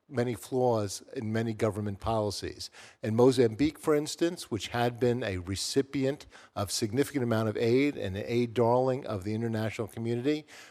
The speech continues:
we now see that public finance was badly mismanaged during the commodity boom. For United States economic assistance to be effective,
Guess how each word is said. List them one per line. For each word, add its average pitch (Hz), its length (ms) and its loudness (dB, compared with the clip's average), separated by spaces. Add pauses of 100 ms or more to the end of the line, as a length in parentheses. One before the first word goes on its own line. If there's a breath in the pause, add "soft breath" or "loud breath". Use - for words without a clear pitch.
(120)
we 123 120 2
now 127 320 2
see 135 400 0
that 107 240 0
public 135 320 6
finance 120 440 -2
was 92 180 -2
badly 127 440 4
mismanaged 113 800 -4 (260 soft breath)
during 113 280 0
the 101 80 -2
commodity 101 640 -2
boom. 87 420 -4 (1500 soft breath)
For 135 180 8
United 151 380 4
States - 340 0
economic 135 540 -2
assistance 131 480 -6
to - 100 -16
be 120 120 0
effective, 104 760 -2